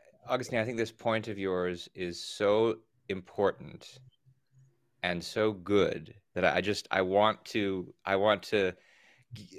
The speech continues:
uh, amplify what you're saying so much that it's, if, if the, if the majority of the border controls are there for economic reasons and not security,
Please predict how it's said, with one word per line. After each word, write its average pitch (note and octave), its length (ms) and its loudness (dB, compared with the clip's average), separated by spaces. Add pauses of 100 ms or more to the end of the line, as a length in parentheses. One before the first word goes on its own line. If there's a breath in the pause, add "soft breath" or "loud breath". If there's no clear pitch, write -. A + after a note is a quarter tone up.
(220)
uh, F2 200 -8 (180)
amplify C3 720 4
what G#2+ 220 -4
you're G#2+ 100 -6
saying G2 440 0
so A2 200 -4
much G#2 540 -6 (200)
that F#2 280 -2 (340)
it's, - 400 -10 (180)
if, G#2 280 -4
if A2+ 240 -8
the, G2 180 -6 (240)
if - 200 -12
the G2+ 100 -6
majority A2+ 640 0
of C3 60 -2
the A#2+ 80 -2
border A2+ 300 -4
controls G#2 380 -6
are G2 100 -4
there G2 240 -2
for F2+ 160 -10
economic G#2 560 -8
reasons F#2+ 360 -10
and F2+ 140 -8
not F#2+ 280 -4
security, - 800 -4